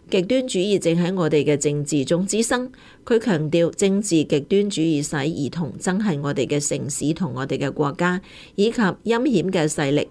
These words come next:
利用地方政府推進分裂議程，而好少考慮呢一個會俾紐約普通民眾帶嚟乜嘢傷害。禮拜一，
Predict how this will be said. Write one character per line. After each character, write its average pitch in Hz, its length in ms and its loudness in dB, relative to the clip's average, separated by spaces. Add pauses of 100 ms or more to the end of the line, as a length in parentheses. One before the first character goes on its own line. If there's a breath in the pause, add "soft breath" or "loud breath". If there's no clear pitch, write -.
利 156 220 2
用 147 180 -2
地 143 160 0
方 202 240 -2
政 160 240 -2
府 156 300 -4 (320 loud breath)
推 277 200 2
進 170 320 0
分 202 280 0
裂 160 140 2
議 147 220 0
程， 165 240 -2 (300 loud breath)
而 180 180 4
好 214 140 4
少 254 220 2
考 170 280 -2
慮 180 300 2 (160 loud breath)
呢 233 100 0
一 233 80 4
個 180 160 2
會 156 360 0 (200 loud breath)
俾 202 280 2
紐 170 180 2
約 190 160 2
普 156 240 0
通 208 180 -2
民 135 200 -2
眾 147 200 -2
帶 139 220 -2
嚟 110 160 -4
乜 151 140 -4
嘢 143 200 -2
傷 180 220 -2
害。 147 320 -6 (2250)
禮 175 140 2
拜 165 140 2
一， 165 100 0